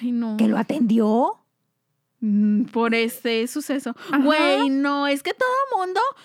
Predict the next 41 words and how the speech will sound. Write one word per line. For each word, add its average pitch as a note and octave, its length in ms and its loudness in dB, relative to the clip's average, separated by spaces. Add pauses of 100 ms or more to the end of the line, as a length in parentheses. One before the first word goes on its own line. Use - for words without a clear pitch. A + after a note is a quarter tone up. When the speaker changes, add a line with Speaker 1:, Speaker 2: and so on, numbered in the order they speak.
(240)
Speaker 2:
¿Sí B3+ 240 2
lo D#4+ 160 2
Speaker 1:
siempre, C4 260 0
Speaker 2:
atendió? D4+ 260 -4
Speaker 1:
yo - 40 -6
siento F#4 400 -8
que A4 200 -6
ya D4+ 240 -2
es - 200 -8
un, E4+ 340 -4
es C#4+ 320 -2
una, D#4 760 -2
es A3+ 180 -6
un E4 260 -6
mito, D4 360 -4
es C#4+ 100 -6
una D4+ 220 -2
leyenda C4 580 -2
urbana. B3+ 680 -2
Speaker 2:
No, A#3 240 4
Speaker 1:
Que, F4 100 2
Speaker 2:
fue E4+ 160 4
cierto. E4 420 -2 (120)
Speaker 1:
güey, C#4+ 800 2
es E4+ 220 0
que G4 120 -2
todo G4 320 0
mundo F4+ 400 0
conoce F4+ 440 0
a E4+ 140 2
alguien. B3+ 360 -2
O A#3+ 80 0
sea, D4 120 0
siem-, C#4+ 400 -2
siempre D#4 480 0
han F#4+ 180 -2
dicho F#4 380 -2
de F#4 140 -6
que, D#4 100 -4
"Ay, F4 200 0 (100)
no". D#4+ 100 -4